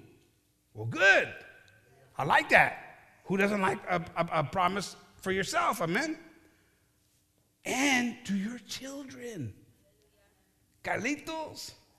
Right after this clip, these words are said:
es bendecido por el acto que hicieron sus papaces.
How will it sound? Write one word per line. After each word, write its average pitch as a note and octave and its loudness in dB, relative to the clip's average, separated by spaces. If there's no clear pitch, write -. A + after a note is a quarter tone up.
es A#2 -8
bendecido G#3 -8
por D3 2
el C#3 2
acto F3 0
que F3+ -4
hicieron E3 -2
sus D3 -10
papaces. G3+ -8